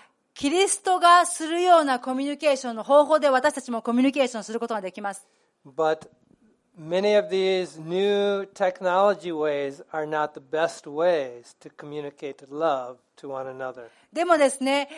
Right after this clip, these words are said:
Speaker 1: えー、いろんな方法で、えー、テクノロジーを通してコミュニケーションを人とすることができますけれども、それが常にベストの手段、方法であるとは言えないんですね。
Speaker 2: Because they are not face-to-face communication.
Speaker 1: というのは、多くのコミュニケーションの手段が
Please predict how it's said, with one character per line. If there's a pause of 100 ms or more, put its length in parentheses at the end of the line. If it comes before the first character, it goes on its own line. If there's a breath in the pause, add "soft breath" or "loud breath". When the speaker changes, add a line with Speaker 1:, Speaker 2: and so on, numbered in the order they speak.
(140 loud breath)
Speaker 1:
え
ー、
い
ろ
ん
な
方
法
で、 (240 loud breath)
え
ー、
テ
ク
ノ
ロ
ジ
ー
を
通
し
て (180 loud breath)
コ
ミ
ュ
ニ
ケ
ー
シ
ョ
ン
を
人
と
す
る
こ
と
が
で
き
ま
す
け
れ
ど
も、 (160 loud breath)
そ
れ
が (260 loud breath)
常
に
ベ
ス
ト
の
手
段、
方
法
で
あ
る
と
は
言
え
な
い
ん
で
す
ね。
Speaker 2:
Because
they
are
not
face-to-face
communication.
Speaker 1:
と
い
う
の
は、
多
く
の
コ
ミ
ュ
ニ
ケ
ー
シ
ョ
ン
の
手
段
が